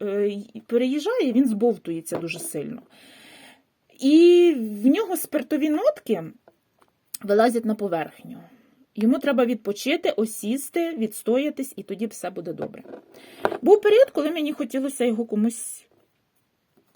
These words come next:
сплавити. Е,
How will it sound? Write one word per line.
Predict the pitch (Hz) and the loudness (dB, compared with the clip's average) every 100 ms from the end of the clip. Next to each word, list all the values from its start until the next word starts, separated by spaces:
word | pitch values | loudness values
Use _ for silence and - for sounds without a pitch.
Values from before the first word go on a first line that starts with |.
| _ | _
сплавити. | - - 185 147 139 165 - _ _ - - _ _ _ _ _ - _ _ _ - _ _ _ _ _ _ - | -14 -4 -4 -4 -8 -18 -20 _ _ -20 -20 _ _ _ _ _ -20 _ _ _ -20 _ _ _ _ _ _ -12
Е, | 185 170 156 143 139 | -8 -6 -6 -6 -6